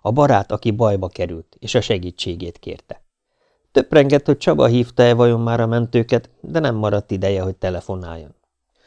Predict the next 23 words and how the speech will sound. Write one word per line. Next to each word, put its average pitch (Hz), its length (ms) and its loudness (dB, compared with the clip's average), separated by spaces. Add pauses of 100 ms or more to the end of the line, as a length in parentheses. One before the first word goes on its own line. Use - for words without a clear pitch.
(220)
Odaérve 151 760 4
barátját 113 540 0
a 139 60 0
földön 92 420 -4
ülve 92 240 -4
találta. 87 540 -8 (320)
A 175 100 -2
fiú 180 320 2
egy 147 160 4
kicsit - 280 -4
magasabbra 104 580 -2
nőtt 101 280 -4
nála, 95 300 -6 (240)
szőke, 175 460 4
hosszú 127 380 0
haját 107 380 0
szopva 104 400 0
fonta, 104 400 -2
hogy 104 160 0
ne 98 140 -2
zavarja 92 460 -6
a 92 40 -10
bringázásnál. 87 880 -12